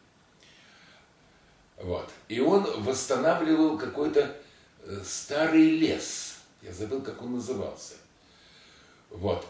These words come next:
А другой брат отца, тоже, э, ле-, э, лесничий, то есть окончил лесной институт, о нем в свое время написала «Правда».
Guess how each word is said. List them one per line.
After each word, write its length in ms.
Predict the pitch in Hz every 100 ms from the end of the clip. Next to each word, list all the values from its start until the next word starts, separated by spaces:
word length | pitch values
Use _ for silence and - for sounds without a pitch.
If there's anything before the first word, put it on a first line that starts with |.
| -
А 160 | 120
другой 640 | 135 147 156 214 202 - -
брат 440 | 101 110 78 - -
отца, 460 | 107 - - - - -
тоже, 400 | 165 151 95 101
э, 300 | 87 92 90
ле-, 200 | 95 -
э, 360 | 95 87 85 90
лесничий, 760 | 92 110 - - 95 85 - 87
то 60 | 98
есть 180 | 87
окончил 540 | 104 - 98 87 92 90
лесной 380 | 95 - 95 87
институт, 480 | 87 - 107 - - - _ _ - - - - - - _ _ -
о 100 | 101
нем 180 | 123 165
в 20 |
свое 180 | 160 156
время 240 | 165 156
написала 460 | 151 - 156 160 -
«Правда». 600 | - 95 87 - -